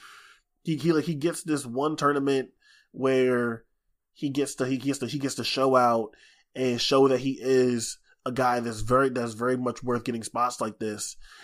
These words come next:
And it was just special to see Rocky get that moment in Korakuen. And he might not get a, he might not get another one again. He still wrestles and everything, but, like,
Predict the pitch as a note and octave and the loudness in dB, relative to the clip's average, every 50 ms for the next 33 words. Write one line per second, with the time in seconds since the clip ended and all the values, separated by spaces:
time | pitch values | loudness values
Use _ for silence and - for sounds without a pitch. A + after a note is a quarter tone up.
0 | - - _ _ - B2 B2+ B2 A#2+ A#2+ A#2+ A#2 A2+ A2 G#2+ A2 - _ _ _ | -20 -20 _ _ -4 -2 0 2 2 4 2 2 0 -2 -4 -8 -12 _ _ _
1 | _ - C3 D3+ F3+ F3+ F3 F#3+ F3+ - D#3 D#3 D#3 - E3+ D#3 D3 - - D#3 | _ -2 2 4 4 6 6 4 4 4 4 4 4 4 2 2 2 2 2 2
2 | C#3 B2+ C3+ C3 C3+ - - B2+ A#2+ B2+ A#2 B2 A#2 A2+ A#2+ A#2 A#2 A#2+ A2 A2 | 4 6 6 6 6 6 2 -2 -2 -2 0 0 0 0 0 -2 -2 -2 -4 -4
3 | G#2 - G#2+ G2+ F#2+ F2+ F2+ F2 F2 F2 - - - - - _ _ - C3 B2+ | -4 -4 -2 -4 -4 -6 -10 -14 -16 -16 -20 -20 -20 -20 -20 _ _ 0 2 4
4 | B2+ B2+ A#2+ A#2 A#2 - _ _ _ _ - D#3 D3 C#3+ E3 G3+ G#3+ G#3+ G3 F#3 | 4 4 4 2 -2 -8 _ _ _ _ 0 2 2 4 2 2 2 0 0 0
5 | G#3 F#3 F#3+ D#3+ F3+ E3 E3 G3 B3+ C4 A#3 F#3 G#3+ G3 F#3+ F3+ F3+ F3+ F#3+ F3+ | 0 -2 0 0 0 2 2 0 0 -2 -2 0 0 0 2 4 4 4 4 2
6 | F#3 E3+ D3+ C3+ D#3+ E3+ F3+ F3 E3+ E3 - D3+ C#3 - - G#3+ E3 A#2+ B2 C3 | -2 -2 -2 0 0 0 0 0 -4 -8 -8 -8 -4 0 0 0 2 2 2 0
7 | C#3 - D3 B2+ B2+ B2 A#2+ A#2 A#2+ A#2+ - B2+ B2 A#2+ A2+ A2+ A2+ B2 A#2+ A2+ | 2 0 -2 -4 -2 -4 -4 -4 -4 -4 -4 -4 -4 -4 -4 -4 -2 -2 -2 -2
8 | G2+ | -4